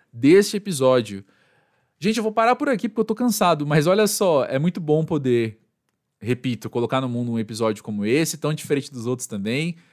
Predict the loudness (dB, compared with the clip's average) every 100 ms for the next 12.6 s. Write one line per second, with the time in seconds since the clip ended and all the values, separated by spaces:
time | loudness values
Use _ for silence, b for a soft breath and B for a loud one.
0 | b -6 -4 -4 -4 -4 -4 0 2 2
1 | -2 -10 -8 -8 -10 -6 -4 -4 -6 -14
2 | -14 _ -14 -12 -12 -10 -10 -12 _ _
3 | _ _ _ -4 -4 -4 -4 -4 -2 -2
4 | -2 -4 -4 -6 -6 -6 -6 -6 b b
5 | b -4 -2 0 -2 -4 -4 -2 -2 -2
6 | -6 -10 -4 -2 -2 -2 0 0 2 0
7 | -2 -4 -8 -6 -4 -4 -2 -2 -4 -4
8 | -4 -4 -4 -4 -6 -8 -8 -8 -8 -8
9 | -8 -8 -10 b b -20 b _ 2 2
10 | 2 0 0 0 -2 0 0 2 0 -2
11 | -8 -6 -6 -8 -6 -6 -6 -8 -12 -14
12 | -4 -2 -2 -4 -10 -10